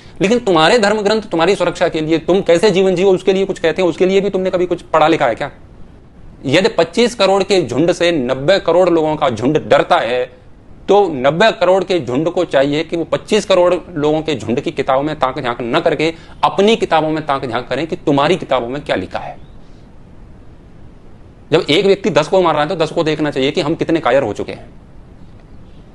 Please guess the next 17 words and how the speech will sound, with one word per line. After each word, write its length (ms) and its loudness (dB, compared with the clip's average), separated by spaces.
छोटी 200 4
सी 100 2
बात 240 2
हुई 140 4
नहीं 100 2
कि 100 -4
मिमियाने 340 0
लगते 220 -4
हो, 140 -10
कोई 140 4
भी 80 4
बात 180 2
हुई 100 0
नहीं, 120 -2
मिमियाने 340 0
लगते 200 -4
हो, 100 -4